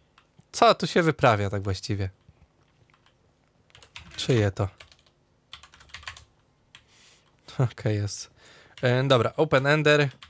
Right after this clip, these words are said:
Dobra. Ty też masz zapchany ender. No przecież. Open inventory. To dam ci tutaj. Jak umrzesz, to twoja sprawa, słuchaj. Pyk.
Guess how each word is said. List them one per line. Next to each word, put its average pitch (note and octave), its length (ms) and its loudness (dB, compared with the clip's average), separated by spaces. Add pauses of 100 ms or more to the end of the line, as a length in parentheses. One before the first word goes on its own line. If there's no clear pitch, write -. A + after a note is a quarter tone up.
(800)
Dobra. C3 320 4 (840)
Ty F#3 120 -2
też A#3 260 4
masz D#3+ 160 2
zapchany B2 480 0
ender. G#2+ 320 -2
No F#3 220 4
przecież. - 960 0 (500)
Open C3 340 -2
inventory. A#2 560 0
To F3+ 140 0
dam F#3+ 220 4
ci - 140 -12
tutaj. F#3+ 440 0
Jak C3+ 220 -2
umrzesz, F3+ 360 -2
to E3+ 120 0
twoja E3 380 0
sprawa, G2+ 400 -4
słuchaj. B2+ 460 -2 (1400)
Pyk. A2+ 640 -2